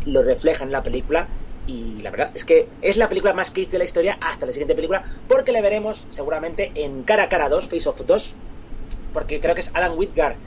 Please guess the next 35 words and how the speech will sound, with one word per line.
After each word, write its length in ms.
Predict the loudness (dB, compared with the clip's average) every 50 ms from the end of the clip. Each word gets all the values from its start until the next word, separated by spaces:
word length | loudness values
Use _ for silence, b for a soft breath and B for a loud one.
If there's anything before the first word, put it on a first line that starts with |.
| B B B B -8
que 100 | -8 -2
está 100 | -2 0
haciendo 280 | 0 0 0 2 2 2
el 140 | 2 2
guión, 400 | 0 4 4 6 6 6 4 0 -4 -6 -6 -6 -6 -6 0
ya 360 | 2 4 4 6 4 2 2
ha 100 | 0 0
contactado 380 | 0 0 0 2 0 0 0 0
con 140 | 2 2 2
él, 160 | 2 2 2
porque 400 | 0 0 -2 0 0 -2 -2 -2
ya 240 | 0 0 0 0 -2 2
Jerry 220 | 2 2 2 2 -2
Bruckheimer 760 | -4 -4 -4 -4 -4 -4 -2 0 0 0 2 0 0 -2 -2
va 60 | -2
a 20 | -2
recuperar 440 | -4 -4 -4 -4 -2 0 0 0 -2
por 160 | -4 -6 -4
cuatro 240 | -6 -4 -2 0 0
duros 200 | 0 0 0 -2
a 40 | -4
Johnny 160 | -4 -4 2
Depp 160 | 4 4 4 4
en 120 | 2 0
Piratas 260 | 0 0 0 2 0
del 60 | 0 2
Caribe 320 | 2 2 4 4 2 0 -2 B B B
y 120 | 0 2
por 180 | 4 4 4 4
cuatro 260 | 4 2 2 2 2
duros 300 | 2 2 2 2 0 -2 B B B B 0 2
en 260 | 2 2 2 0 -2
La 100 | -2 -2
Búsqueda 380 | -2 -2 -4 -2 -2 -2 0 0
tres. 180 | 0 -2 -2